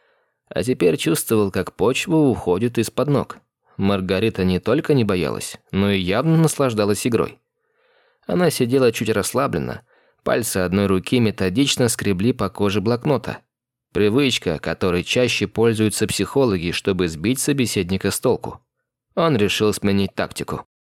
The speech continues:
«Хорошо», вдруг сказал он. «Давайте так, пятьдесят на пятьдесят. Вы берёте партию под реализацию,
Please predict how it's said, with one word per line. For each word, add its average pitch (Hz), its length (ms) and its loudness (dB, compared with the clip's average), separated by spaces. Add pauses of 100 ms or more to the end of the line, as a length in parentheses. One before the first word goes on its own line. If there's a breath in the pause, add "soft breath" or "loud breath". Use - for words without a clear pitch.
(120)
«Хорошо», 110 580 0 (500)
вдруг 135 380 -2
сказал 101 400 -4
он. - 160 -10 (380)
«Давайте 120 560 0
так, - 340 -10 (200)
пятьдесят 104 640 -2
на 131 100 0
пятьдесят. 120 640 -4 (220)
Вы 135 220 0
берёте 82 380 0
партию 76 460 -4
под 76 220 -4
реализацию, 76 840 -2